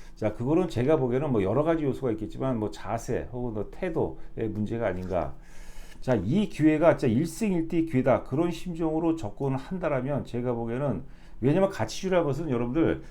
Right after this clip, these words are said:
가치 대비 기본적으로 저평가돼 있어요. 그래서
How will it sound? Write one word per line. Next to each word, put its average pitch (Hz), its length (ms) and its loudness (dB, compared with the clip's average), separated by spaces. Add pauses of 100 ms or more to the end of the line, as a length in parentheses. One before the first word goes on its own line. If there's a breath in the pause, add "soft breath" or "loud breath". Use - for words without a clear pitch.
(440 loud breath)
가치 - 360 0
대비 208 300 2
기본적으로 170 360 0
저평가돼 165 560 -2
있어요. 110 440 0
그래서 123 500 2